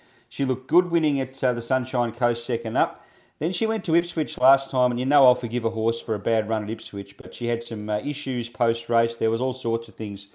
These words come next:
that went wrong there. She was beaten eleven lengths as a dollar sixty favourite. That tells you enough. I think she can bounce back here. She should be able to find the front. And funny as, funny as it sounds, Heels, a lot of, uh, horses can lead throughout at, uh, Eagle Farm. It has been, uh,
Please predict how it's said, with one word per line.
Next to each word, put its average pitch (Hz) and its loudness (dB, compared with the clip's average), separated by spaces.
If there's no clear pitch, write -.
that 107 -2
went 110 -2
wrong 104 -2
there. 104 -4
She 110 -8
was 104 -6
beaten 101 -2
eleven 107 0
lengths 117 -6
as 101 -8
a 107 -4
dollar 104 0
sixty 104 -12
favourite. 104 -4
That 156 2
tells 160 6
you 151 4
enough. 196 4
I 139 4
think 143 0
she 139 -4
can 123 -4
bounce 139 0
back 131 2
here. 147 0
She 135 -8
should 151 -4
be 139 0
able 120 4
to 117 -6
find 117 2
the 101 -6
front. 113 0
And 117 -4
funny 214 4
as, 180 0
funny 185 2
as 147 -6
it 123 -8
sounds, 156 0
Heels, 127 -2
a 127 -2
lot 131 2
of, 165 -4
uh, 131 2
horses 127 -8
can 113 -6
lead 127 0
throughout 120 0
at, - -12
uh, 101 -4
Eagle 101 -8
Farm. 127 -4
It 117 -6
has 139 -4
been, 110 -6
uh, 104 -4